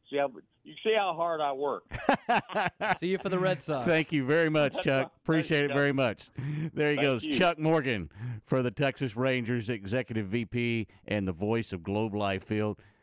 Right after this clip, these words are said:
Speaker 2: Nobody does it better than Chuck
Speaker 3: Oh, he's the
Speaker 2: Morgan.
Speaker 3: best.
Speaker 2: And when you hear his voice say, "It's baseball time in Texas," it just sends chills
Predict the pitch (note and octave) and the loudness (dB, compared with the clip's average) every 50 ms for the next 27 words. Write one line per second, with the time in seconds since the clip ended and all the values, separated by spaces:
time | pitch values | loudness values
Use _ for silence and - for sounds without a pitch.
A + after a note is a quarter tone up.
0 | _ - - A2 B2 D#3+ G3+ F#3+ G3+ F#3 F3 D3+ A#2+ D3+ D#3 D3+ B2+ D#3+ B2+ A2 | _ -6 -4 -2 0 0 0 0 0 -2 -2 -2 0 0 0 0 0 -2 -2 0
1 | B2+ B2 G2+ G2 F2+ - _ _ _ - - G#2+ A2 F2+ E2 - C3 A#2 A#2 C3 | 0 0 0 -2 -6 -8 _ _ _ -6 -4 -4 -4 -4 -2 -2 -2 -2 -2 -2
2 | C#3 B2+ A2 A2 G#2+ G2 F#2 G#2 G2 F2+ G#2+ - - - - _ - - A#2+ A2+ | -2 0 0 0 0 0 0 -2 -2 -2 -6 -12 -18 -20 -20 _ -6 -2 0 2
3 | A2+ A2+ A2+ A2 A2 A2 A2 G#2 G#2 F#2 E2+ _ _ - G#2 A2 G#2+ A2 B2 D3+ | 2 2 2 2 2 0 0 -2 -4 -6 -10 _ _ -4 -2 -2 0 0 0 0
4 | G3 G3+ D3+ B2 D3 D#3 D3+ C#3 B2 A2+ G#2+ G2 - _ _ _ _ _ _ _ | -2 -2 -4 -4 -2 -2 -2 0 -2 -2 -4 -6 -8 _ _ _ _ _ _ _
5 | - - E2+ A2 C#3 D#3+ C#3 B2+ C#3+ D3 C#3 B2 A2+ G#2 - - - C3 A#2 A2+ | -12 -6 -4 -2 -2 -2 -2 -2 -2 0 0 0 -2 -4 -6 -4 -2 0 0 2
6 | G#2+ G#2+ G#2+ G#2 _ _ _ _ _ _ _ _ _ - B2 C3 D3 - - G2+ | 0 -2 -2 -4 _ _ _ _ _ _ _ _ _ -2 0 0 -2 -4 -6 -6
7 | G#2+ F3 D3 D3 E3 E3+ - - C#3+ D#3 D#3 D#3 D#3 - - D3 C3 C3 C3 C3 | 0 2 2 2 2 0 -2 -2 0 2 2 2 2 0 0 2 2 4 2 2
8 | B2+ B2 A#2+ A#2+ A#2+ - _ - - A2+ A2 A2 G2+ - C#3+ C3+ B2 - - - | 2 2 0 -2 -4 -8 _ -6 -2 -2 -2 -2 0 0 0 0 0 0 -2 -4
9 | G2+ F#2 F#2 F#2 E2+ - - _ _ _ _ _ _ _ _ _ _ - A#2+ C#3 | -4 -2 -2 -4 -6 -8 -14 _ _ _ _ _ _ _ _ _ _ -2 0 0
10 | F3 D#3 B2+ F3 E3 C#3+ - - - D#3 D3 C3+ G#2 - - - - - D3+ C3+ | 0 0 0 -2 -2 -2 -4 -4 -2 -2 -2 -2 -4 -8 -12 -8 -4 -2 -2 -2
11 | B2 G#2+ F2 D#2 - - | -2 -2 -4 -8 -10 -14